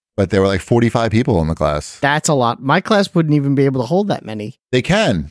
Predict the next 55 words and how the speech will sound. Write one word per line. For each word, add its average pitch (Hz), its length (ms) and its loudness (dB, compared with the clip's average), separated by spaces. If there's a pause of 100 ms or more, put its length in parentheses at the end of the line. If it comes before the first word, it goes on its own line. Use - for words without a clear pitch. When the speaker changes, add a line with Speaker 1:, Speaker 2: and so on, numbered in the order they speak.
Speaker 1:
'cause 104 140 0
you, 117 100 2
don't 113 200 0
you 120 80 4
have 104 80 -2
fifteen 117 360 0
stations 113 440 0
time 101 220 0
three? 117 340 0 (840)
Speaker 2:
Yes. - 800 -6
Speaker 1:
'Cause 107 160 0
they 107 100 2
do, 110 300 0
they 104 180 2
do, 101 400 0 (100)
they 107 100 0
fill 113 300 0
every 110 240 2
station 110 360 -2
up 110 180 0
all 104 160 2
at 101 60 0
once. 117 260 0
So 101 80 -2
they 98 140 2
do 95 140 2
a 87 60 2
three, 107 280 0
that's 110 120 -4
called 117 180 0
a 104 60 2
three 113 300 2
G 98 460 -2
class. 82 240 -2
Speaker 2:
I 175 100 2
was 185 120 -2
gonna 208 200 4
say 240 180 2
that 185 140 4
would 190 80 2
have 190 140 2
to 170 80 -6
be 156 120 2
a 131 60 2
three 139 240 -2
G 139 260 0
though. 117 480 -4
Speaker 1:
It 95 60 0
was 90 140 2
Speaker 2:
I - 40 -2
Speaker 1:
the 135 60 2
Speaker 2:
mean, 135 100 0
Speaker 1:
three 92 160 2
G. 87 100 0
Speaker 2:
I, 117 220 0